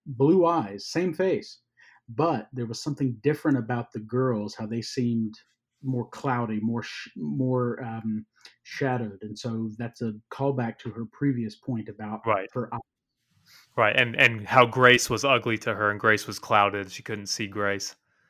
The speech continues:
Speaker 1: Yeah.
Speaker 2: Um, but now there was no doubt, uh, picking back up, there was no doubt in her mind that the girl did know her,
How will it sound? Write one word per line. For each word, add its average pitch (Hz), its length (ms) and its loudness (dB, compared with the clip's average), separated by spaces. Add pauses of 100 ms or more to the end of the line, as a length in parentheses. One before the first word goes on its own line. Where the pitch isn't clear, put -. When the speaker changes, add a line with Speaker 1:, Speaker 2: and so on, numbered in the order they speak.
(500)
Speaker 1:
Yeah. 101 180 4
Speaker 2:
Um, 92 140 -10 (460)
but 123 120 6
now 139 260 10
there 127 200 6
was 113 200 -2
no 131 260 6
doubt, 139 480 6
uh, 120 140 -2
picking 135 220 -2
back 113 160 4
up, 110 160 2
there 127 120 2
was 110 140 -2
no 135 220 4
doubt 139 400 6
in 127 140 -4
her 117 200 -2
mind 107 460 -2 (260)
that 123 160 4
the 123 80 2
girl 127 640 4
did 143 320 4
know 117 540 4
her, 95 560 -4